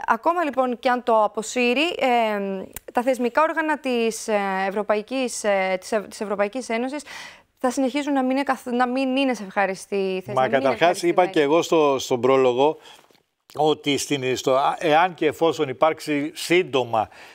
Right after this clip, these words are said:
Speaker 2: ε, η νέα κυβέρνηση, αλλά ακόμα και να μην υπάρξει σύντομα,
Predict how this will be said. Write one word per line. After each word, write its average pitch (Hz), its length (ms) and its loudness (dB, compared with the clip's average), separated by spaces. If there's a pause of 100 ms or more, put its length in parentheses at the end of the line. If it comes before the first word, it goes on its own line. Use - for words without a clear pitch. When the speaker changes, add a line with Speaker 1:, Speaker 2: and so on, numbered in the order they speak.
Speaker 2:
ε, 127 380 2
η 123 220 0
νέα 151 220 2
κυβέρνηση, 151 460 0
αλλά 180 80 6
ακόμα 220 200 -2
και 233 100 0
να 247 100 0
μην 254 140 -4
υπάρξει 160 360 2
σύντομα, 127 420 0